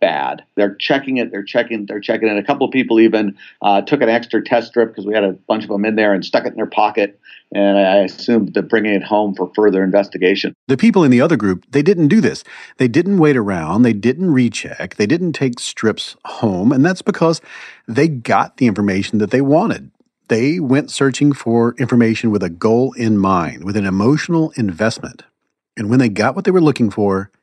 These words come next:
Speaker 2: even though they could have kept testing, they didn't. Ditto and his colleagues call this difference in behavior motivated skepticism.
Speaker 1: People, when they get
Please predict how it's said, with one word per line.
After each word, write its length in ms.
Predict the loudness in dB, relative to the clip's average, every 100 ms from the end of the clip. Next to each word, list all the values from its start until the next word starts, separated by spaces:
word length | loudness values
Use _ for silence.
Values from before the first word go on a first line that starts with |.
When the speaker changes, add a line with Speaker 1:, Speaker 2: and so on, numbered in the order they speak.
| _ 0
Speaker 2:
even 260 | 4 4
though 160 | 4 4
they 160 | 2 0 _ 2
could 400 | 4 4 0 -12
have 180 | -10 -10
kept 260 | -6 -10 -6
testing, 480 | -10 -10 -14 -16 -18 _ _ _ _
they 80 | -8
didn't. 420 | -2 -4 -4 -18 _ _ _ _ _ _ _ _ _
Ditto 260 | 2 4
and 80 | 4
his 120 | 2
colleagues 500 | 0 -2 -2 -2 -6
call 260 | -10 -2 0
this 200 | 0 -2
difference 480 | -4 -4 -2 -4 -6
in 60 | -8
behavior 580 | -6 -6 -6 -8 -14 -16 _ _ _ _
motivated 760 | -6 -2 0 2 2 2 0 -4 _
skepticism. 960 | _ -14 -4 -4 -4 -8 -14 -14 -18 -20 _
Speaker 1:
People, 340 | -2 0 2
when 100 | 0
they 100 | -2
get 300 | 0 0 -2